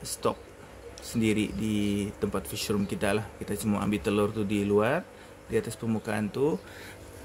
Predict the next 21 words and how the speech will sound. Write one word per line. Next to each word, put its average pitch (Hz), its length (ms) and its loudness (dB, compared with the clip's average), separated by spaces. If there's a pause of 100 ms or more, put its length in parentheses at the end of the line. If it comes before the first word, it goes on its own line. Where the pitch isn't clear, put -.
(600)
Macam 98 160 -2
ni, 127 320 0 (240)
ambil, 110 160 0 (240)
ambil 127 160 2
telur 117 320 6
ni, 135 160 0
simpan 113 320 0
dalam 110 160 2
satu 110 160 -2
bekas 117 480 0
dan 104 160 0
kita 104 320 0
biarkan 104 480 0
dalam 98 240 2
masa 98 320 -2
dua 101 80 -2
puluh 95 160 -6
empat 95 240 -2
jam 131 240 4
dia 107 160 0
hatching 104 400 0